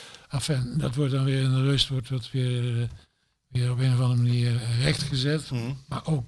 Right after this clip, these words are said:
Speaker 1: tegen Heerenveen is het gewoon matig. Ik bedoel, je ziet al een paar jaar,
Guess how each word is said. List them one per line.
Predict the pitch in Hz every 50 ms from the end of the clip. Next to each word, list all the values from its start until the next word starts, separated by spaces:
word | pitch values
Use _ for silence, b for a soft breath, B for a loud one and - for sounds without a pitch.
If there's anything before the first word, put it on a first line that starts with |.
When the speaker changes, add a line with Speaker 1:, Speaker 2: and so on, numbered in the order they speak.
| - _
Speaker 1:
tegen | - 175 165 151 143 131 131
Heerenveen | 131 139 139 131 131 127 117 123 151 151 147 151 160 165 - _ _ _ - - _ _ _ _ _
is | - 160 139 131
het | 127 113
gewoon | - - 135 135 127 127 127 127 123 127 117 - _ _ _ _ _ _
matig. | - 127 131 147 151 170 175 180 - 160 120 - - - - - _ _ _
Ik | - - - -
bedoel, | - 185 185
je | 180 170 160
ziet | - 170 185 160 -
al | 170 165 160 156 156 147
een | 147 147 -
paar | - 165 160 160
jaar, | 151 135 127 127 143 147